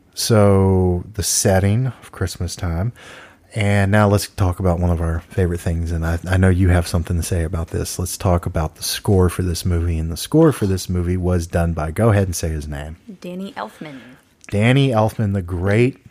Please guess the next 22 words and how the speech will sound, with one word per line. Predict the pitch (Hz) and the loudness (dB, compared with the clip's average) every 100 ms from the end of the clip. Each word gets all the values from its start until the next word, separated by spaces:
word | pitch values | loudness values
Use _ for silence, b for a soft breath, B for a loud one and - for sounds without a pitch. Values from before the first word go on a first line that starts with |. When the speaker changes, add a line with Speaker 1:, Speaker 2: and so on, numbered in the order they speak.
| _ - | _ -6
Speaker 1:
Danny | 110 107 107 | -2 0 -2
Speaker 2:
Genius. | 92 - - | -4 -10 -10
<laughs> | |
Speaker 1:
Elfman. | - 104 - 107 98 90 92 | -4 -4 -4 -4 -2 -4 -4
Genius, | 110 139 202 156 | 0 2 2 2
did | - 113 | -2 0
you? | 135 147 104 | 0 0 0
Oh. | 196 214 92 - | 2 2 0 -6
Speaker 2:
I | |
caught | - 202 160 | -10 -12 -12
him | |
genius. | 175 156 160 | -16 -16 -6
Speaker 1:
That | - 139 190 | 2 4 4
is | 110 | 2
high | - 107 104 | 2 2 2
praise, | - 123 175 120 | 2 4 4 2
Faith. | - 85 85 - | -4 -4 -8 -8
That | 120 | -4
is | 143 92 | -2 -2
very | 104 117 113 | -2 0 -2
high | 92 85 | -2 -6
praise. | - 156 143 | -6 -6 -6